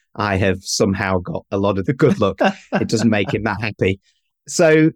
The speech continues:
Speaker 1: for me as a person, I'm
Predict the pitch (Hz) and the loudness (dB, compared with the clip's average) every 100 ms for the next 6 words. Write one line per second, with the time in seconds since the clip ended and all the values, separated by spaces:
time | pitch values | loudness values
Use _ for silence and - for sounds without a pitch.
0 | _ _ _ _ 143 135 143 156 143 117 | _ _ _ _ -6 -2 0 2 0 -2
1 | 117 - 127 123 - 98 92 95 101 104 | -10 -8 -6 -6 -6 -8 -6 -8 -4 -2
2 | 110 | -2